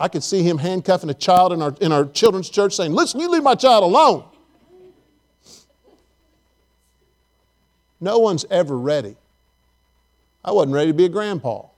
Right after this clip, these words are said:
And you know, when I saw that child, everything changes. I want to be known for that. I don't want to be known for this.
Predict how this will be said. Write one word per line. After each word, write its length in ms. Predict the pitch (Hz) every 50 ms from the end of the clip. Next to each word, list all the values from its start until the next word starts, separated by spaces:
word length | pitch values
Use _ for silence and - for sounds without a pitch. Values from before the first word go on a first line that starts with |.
| _ _ _ _ _ _ _ _ _ _ _ _ _ _ _ _ _ _ _ _ _ _ _ _ _ _ _ _ _ _ _
And 100 | - 143
you 60 | 151 170
know, 100 | 180 165
when 100 | 151 151
I 60 | 143
saw 240 | - - 190 170 156
that 160 | 151 151 151
child, 480 | - 170 160 160 160 156 151 147 131 _ _ _ _ _ _ _ _ _ _ _ _ _ _ _ _ _ _ _ _ _ _ _ _ _ _ _ _ _ _ _ _ _ _ _ _ _
everything 400 | 143 135 135 120 143 143 139 135
changes. 520 | - 131 110 95 98 107 113 _ _ _ _ _ _ _ _ _ _ _ _ _ _ _ _ _ _ _ _ _ _ _ _ _ _ _ _ _ _ _ _ _ _ _ _ _ -
I 160 | - 190 240
want 200 | 269 269 254 233
to 40 | 220
be 140 | 175 185 180
known 280 | 170 175 180 180 175
for 120 | 135 139 147
that. 160 | 147 135 131
I 100 | 143 185
don't 120 | 226 226
want 120 | 208 196 180
to 40 | 156
be 100 | 156 151
known 240 | 151 151 147 139
for 80 | 117 123
this. 400 | 120 123 120 101 - - -